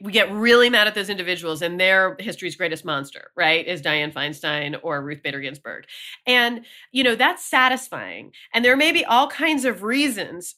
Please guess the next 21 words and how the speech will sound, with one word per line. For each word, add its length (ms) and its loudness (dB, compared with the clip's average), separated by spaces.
to 120 0
be 200 -2
livid 680 2
at 180 -2
these 180 -6
individuals. 640 -8
And 100 -2
there, 160 -2
you 100 -2
know, 240 -2
yeah, 300 2
there 160 4
are. 320 6
I 140 4
feel 200 0
that 220 0
too. 320 -4
But 100 4
it 160 -2
doesn't 460 0
get 400 -4